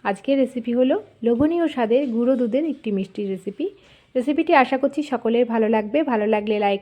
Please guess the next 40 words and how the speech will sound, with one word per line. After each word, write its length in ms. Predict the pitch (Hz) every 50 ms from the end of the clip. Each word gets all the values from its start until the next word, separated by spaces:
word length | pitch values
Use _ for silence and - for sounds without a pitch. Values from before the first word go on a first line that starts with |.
| - -
কমেন্ট, 240 | 214 226 226 220
শেয়ার 220 | 220 - 226 208 208
করার 240 | 208 214 214 214 208
অনুরোধ 260 | 208 202 202 202 202 -
থাকলো। 280 | 220 208 202 - 254 349 359 _ _ _ _ _ _ _ -
আর 80 | 208 208
পাশে 220 | 202 208 202 - 226
থাকা 180 | 269 269 285 277
বেল 200 | 247 226 226 214
আইকনটি 360 | 214 208 214 233 247 254 285
প্রেস 260 | 277 - 208 202 202 - -
করে 120 | - 240 320 349 - -
সঙ্গে 200 | 208 196 202 202
থাকবে 280 | 208 202 202 233 339
নেক্সট 300 | 320 269 208 196 - - - 208
ভিডিওটি 300 | 185 190 202 202 - 277 - 190
দেখার 240 | 185 - 196 180 175
জন্য। 260 | - 180 175 175 190 - _ _ _ _ _ -
আর 60 | 220
যারা 200 | 196 233 226 254 269
এখনও 180 | 269 269 294 311
পর্যন্ত 220 | 311 311 311 302 277
আমার 180 | 269 254 247
চ্যানেলটি 360 | 240 233 220 214 214 214 240 226 -
সাবস্ক্রাইব 380 | 202 175 - - - 214 202 202 - -
করনি, 240 | 202 202 226 285 330 -
তাদের 180 | 247 202 196 - -
কাছে 140 | 190 - -
অনুরোধ 280 | 196 185 175 175 175 170
থাকলো 260 | 175 185 170 208 269
চ্যানেলটি 340 | 294 - 220 196 185 180 208 -
সাবস্ক্রাইব 360 | - 170 - - - - - _ -
করার 160 | - 196 175 170
জন্য। 160 | - 175 196 196 - _ _ _ _ _ _ _ _
তাহলে 160 | - 220 226 226
দেখো, 240 | 214 214 220 - 294 311
দেখতে 280 | 285 226 208 208 - 214 208
থাকো 140 | 233 233 -
আজকের 300 | 247 240 226 233 262 247
রেসিপি। 340 | 240 226 226 247 233 311 349